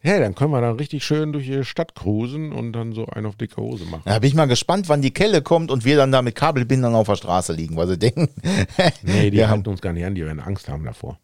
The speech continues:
Speaker 2: Meinst du? Ja,
Speaker 1: Ja.
Speaker 2: dass sie angesaugt werden, ne?
Speaker 1: Ich, nee, das nicht, aber,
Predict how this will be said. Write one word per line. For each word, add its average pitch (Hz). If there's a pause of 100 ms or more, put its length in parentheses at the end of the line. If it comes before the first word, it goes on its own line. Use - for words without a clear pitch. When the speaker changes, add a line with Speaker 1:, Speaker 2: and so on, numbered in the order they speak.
Speaker 2:
Meinst 104
du? 143 (240)
Ja, 92
Speaker 1:
Ja. -
Speaker 2:
dass 87
sie -
angesaugt 90
werden, 78
ne? 95
Speaker 1:
Ich, -
nee, 110
das 95
nicht, 113
aber, 87